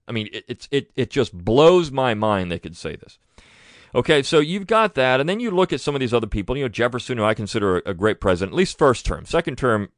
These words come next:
not so much. First term, really good. Uh, but you go down, Martin Van Buren, here's one that I think is a very good president. Martin Van Buren,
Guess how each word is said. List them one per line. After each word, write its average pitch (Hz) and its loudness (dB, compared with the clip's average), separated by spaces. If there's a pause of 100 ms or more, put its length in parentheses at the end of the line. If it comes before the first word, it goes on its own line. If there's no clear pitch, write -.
(680)
not 101 -2
so 85 -10
much. - -20 (260)
First 214 4
term, 139 0
really 101 0
good. - -10 (440)
Uh, 131 2
but 143 -4
you 202 -8
go 254 -2
down, 190 -2
Martin 311 -2
Van 220 2
Buren, 123 0
here's 143 -2
one 82 -18 (160)
that 117 0
I 127 4
think 123 -2
is 95 -2
a 90 -6
very 90 0
good 82 -6
president. 82 -10
Martin 175 -8
Van 143 -2
Buren, 113 0